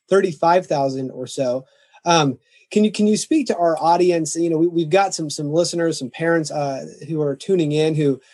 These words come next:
maybe have big families. They love Saint John's College and maybe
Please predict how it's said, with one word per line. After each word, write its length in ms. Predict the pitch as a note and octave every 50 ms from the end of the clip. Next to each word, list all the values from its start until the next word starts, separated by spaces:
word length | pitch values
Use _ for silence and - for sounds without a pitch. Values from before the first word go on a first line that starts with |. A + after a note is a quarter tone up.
| _ _ _
maybe 220 | - E3+ E3 E3+ F3
have 260 | D#3+ E3 D#3 C#3+ C3+
big 220 | C3+ E3 E3+ D#3+
families. 540 | - - E3 D#3+ E3 D#3+ D#3+ E3 D#3+ D3+ C#3
They 100 | D3 C#3+
love 220 | C#3+ D#3 E3 D3+
Saint 240 | D3 - D#3+ D#3 C#3+
John's 240 | D#3 D3+ D3 D3 C#3+
College 360 | - - D3+ D3 D3+ D3 C#3
and 80 | C#3+ C#3+
maybe 360 | D3 C#3+ C#3 D3 C#3+ C3+